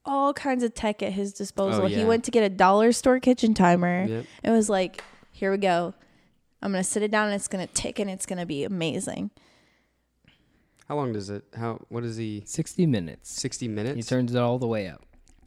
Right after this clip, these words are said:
Speaker 1: And the thing is, my grandma had that kitchen timer. So I, I'm very familiar with that
Speaker 2: Yeah,
Speaker 1: tech.
Speaker 2: I had a kitchen timer as well when I was a kid, and I remember
Speaker 1: It was exactly that
Speaker 2: messing with
Speaker 1: one
Speaker 2: it.
Speaker 1: that we had.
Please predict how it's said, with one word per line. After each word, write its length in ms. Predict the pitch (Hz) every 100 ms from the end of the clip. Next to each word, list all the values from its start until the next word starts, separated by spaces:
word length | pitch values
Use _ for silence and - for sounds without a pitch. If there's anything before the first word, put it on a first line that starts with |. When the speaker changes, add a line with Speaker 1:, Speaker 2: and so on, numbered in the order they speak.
| -
Speaker 1:
And 100 | 247
the 80 |
thing 180 | 262 277
is, 160 | 277 240
my 140 | 226
grandma 440 | 233 233 240 220 208
had 280 | - 202 226
that 160 | 226
kitchen 320 | - 196 190
timer. 560 | 185 196 180 170 190 196 _ _ _ _ _ _ _
So 180 | - 202
I, 180 | 208 220 185
I'm 280 | 190 214 196
very 260 | 202 226 214
familiar 340 | 202 190 180
with 80 | 180
that 160 | 175 -
Speaker 2:
Yeah, 140 | 156
Speaker 1:
tech. 20 |
Speaker 2:
I 160 | 123 127
had 180 | 165 151
a 40 |
kitchen 280 | 135 143 135
timer 220 | 131 123
as 100 | 107
well 120 | 107 127
when 80 | 107
I 40 |
was 100 | 101
a 60 | 104
kid, 100 | 110
and 100 | 104
I 40 |
remember 500 | 101 110 117 107 98 _ _ _ _ -
Speaker 1:
It 80 | 233
was 160 | 240
exactly 480 | 233 214 226 247 214
that 80 | 247
Speaker 2:
messing 180 | 226 -
with 180 | - 208
Speaker 1:
one 80 | 214
Speaker 2:
it. 80 |
Speaker 1:
that 160 | 196 190
we 120 | 190
had. 520 | 180 196 185 69 202